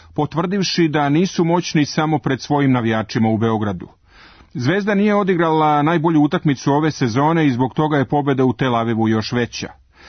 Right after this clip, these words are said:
Zvezdin tim je definitivno stvorio naviku pobeđivanja, dok je velikim protivnicima postalo potpuno normalno da izgube od naše najbolje ekipe.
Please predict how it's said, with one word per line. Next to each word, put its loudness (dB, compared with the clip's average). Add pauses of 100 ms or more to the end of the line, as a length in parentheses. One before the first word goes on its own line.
(160)
Zvezdin -2
tim 0
je 2
definitivno 0
stvorio 0
naviku -2
pobeđivanja, 0 (300)
dok -2
je 0
velikim 0
protivnicima 0
postalo -2
potpuno 0
normalno 2
da 0
izgube 0
od -2
naše -2
najbolje -2
ekipe. -4